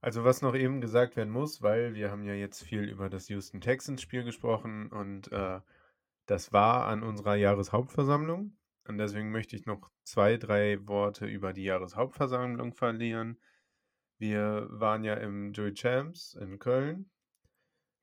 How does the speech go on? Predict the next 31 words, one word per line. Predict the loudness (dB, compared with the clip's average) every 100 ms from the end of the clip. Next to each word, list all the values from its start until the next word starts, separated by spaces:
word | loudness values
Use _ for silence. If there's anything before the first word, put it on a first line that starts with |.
| _
Äh, | -4 0 0
währenddessen | 0 0 2 0 0 -2
haben | -2 -2 -2
wir | 2 2 2
bemerkt, | 0 -2 0 0 0
dass | -4 -4
das | -6 -4
Joey | -2 -2 -2
Champs | -2 -2 -2 -6
mit, | -4 -6 -6 -10
äh, | -4 -2 0 -2 -6 -10 -14 -18 -12
Trikots | -6 -4 -2 0 -2 -6 -16 -10
von | -6 -4
den | -2 -4
Houston | -4 -6 -10 -6
Texans | -6 -6 -6 -6 -6 -10 -14
wirbt. | -8 -2 0 -2 -10 -20 _
War | -6 -2 -2
vielleicht | -4 -6 -6 -10
eine |
Scheißidee. | -12 -10 -8 -10 -10 -12 _ _ _
Wer | 4
hatte | 4 2
eigentlich | -2 -6 -8
die | -4 -4
Idee? | -4 -8
<laughs> | -8
Nein. | -8 -8 -12 -12 -4 -4 -4 -8 -16 -18 _ _ _ _ _ -20 -20 -16 -16 -16 -18 -14 -14 -16 -20 _ _ _ -20 -20
Shoutout | -4 0 4 4
an | 4 2
Tim. | 0 -2 -2